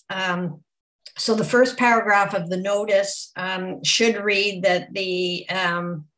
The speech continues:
currently used as a, and we should delete medical facility, limit it to, and it's currently used as an audiologist's office. And, and that corresponds with the two thousand and eight decision. And then under relief required,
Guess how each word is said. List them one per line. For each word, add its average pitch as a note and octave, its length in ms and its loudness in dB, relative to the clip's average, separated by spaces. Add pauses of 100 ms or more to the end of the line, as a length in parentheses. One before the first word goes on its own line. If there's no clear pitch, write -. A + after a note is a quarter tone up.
(500)
currently A#3+ 440 6
used A3+ 500 4
as G3 340 2
a, F#3+ 400 2
and F#3+ 200 -8 (160)
we G3+ 140 -8
should F#3+ 200 -2
delete G#3+ 340 2
medical A3 420 0
facility, G3+ 1040 0
limit G#3 300 -2
it - 160 -4
to, G#3+ 260 0
and F3+ 120 2
it's - 220 -6
currently G#3+ 480 -2
used G#3 320 -6
as G3 460 2 (520)
an G3+ 120 -2
audiologist's F#3+ 840 4
office. E3+ 680 -2 (800)
And, G#3 360 -2
and G#3 160 0
that A3+ 220 4
corresponds G#3+ 680 2
with G3+ 120 -6
the G3+ 120 -4
two G#3 160 -4
thousand F#3 460 0
and F3 140 2
eight F3 220 0
decision. D#3 600 -2 (500)
And G3+ 140 0
then G#3+ 240 0
under B3 300 6
relief A3 580 0
required, G3 880 2